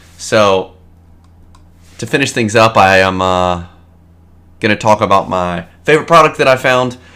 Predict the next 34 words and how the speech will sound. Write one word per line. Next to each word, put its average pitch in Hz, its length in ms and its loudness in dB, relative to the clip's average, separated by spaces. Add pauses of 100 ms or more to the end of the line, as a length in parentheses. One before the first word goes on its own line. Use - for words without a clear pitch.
(220)
and 104 140 -4
this 101 100 -6
is 104 100 -10
coming 113 220 -2
from 107 220 -8
iCast 113 680 0
this 107 240 -6
year. 104 320 -4 (680)
I 107 80 2
have 95 640 0
the 92 320 -6
Lew's 135 420 0
American 123 760 0 (300)
Bait 113 240 2
Caster. 101 760 -2 (680)
I 104 80 0
love 104 420 4
Lew's, 107 640 -2 (240)
and 101 200 -4
they're 95 180 -2
going 104 360 -4
back 98 300 2
and 95 120 -8
they're 92 120 -6
redoing 107 720 -4 (240)
all 120 560 4 (1040)
of 117 140 2
their 98 440 2 (200)
American 101 460 -2
series, 95 440 -6
and 92 160 -8
this 90 200 -10
is 87 120 -12
just - 300 -12